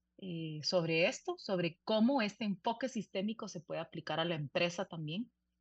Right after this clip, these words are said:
Es, es sumamente enriquecedor y creo que, como dice, como muy bien dice Chepe, sí es, es bien importante. Y en la pandemia,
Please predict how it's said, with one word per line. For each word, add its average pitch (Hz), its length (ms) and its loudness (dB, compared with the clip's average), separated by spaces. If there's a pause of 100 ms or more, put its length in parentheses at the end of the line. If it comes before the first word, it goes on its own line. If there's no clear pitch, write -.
(160)
Es, - 440 -6
es 175 180 -6
sumamente 180 460 4
enriquecedor 180 840 0 (1300)
y 165 140 -2
creo 156 320 -2
que, 143 440 -2
como 147 260 -4
dice, 151 680 0
como 147 240 -6
muy 147 160 0
bien 156 180 0
dice 156 220 -2
Chepe, 170 300 -4
sí 156 320 -4
es, 143 240 -10
es 151 200 -6
bien 165 240 2
importante. 185 680 -2 (840)
Y 254 140 4
en 247 140 8
la 233 120 6
pandemia, 269 720 6